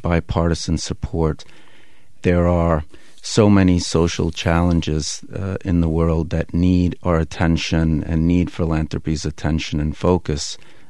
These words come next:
I know that the way forward is stronger collaboration with other stakeholders and other community members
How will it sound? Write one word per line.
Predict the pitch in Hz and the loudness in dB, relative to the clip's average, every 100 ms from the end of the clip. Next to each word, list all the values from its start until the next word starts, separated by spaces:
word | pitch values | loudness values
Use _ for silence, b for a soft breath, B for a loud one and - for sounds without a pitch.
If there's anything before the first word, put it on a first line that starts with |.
| - | -6
I | 98 101 | 0 4
know | 98 98 98 92 | 6 6 6 6
that | 87 82 | 4 2
the | 90 | 2
way | 82 85 | 2 2
forward | - 87 85 85 80 - | 0 0 2 2 0 -2
is | 87 80 | -2 -2
stronger | - - 95 92 90 | -2 2 4 4 2
collaboration | - 87 82 80 82 82 85 - 82 80 b b b b - | 0 -2 0 0 2 2 0 0 0 0 b b b b 2
with | 95 92 - - | 2 2 -4 -6
other | - 95 87 | 0 2 2
stakeholders | - - 82 - - 85 82 82 82 80 - | 0 -2 -2 -2 -2 0 0 0 -2 -2 -4
and | 90 | 0
other | 85 92 | 0 0
community | 87 - 85 82 82 | -2 -2 0 0 0
members | 82 82 80 80 80 82 - | 0 0 0 0 -2 -4 -8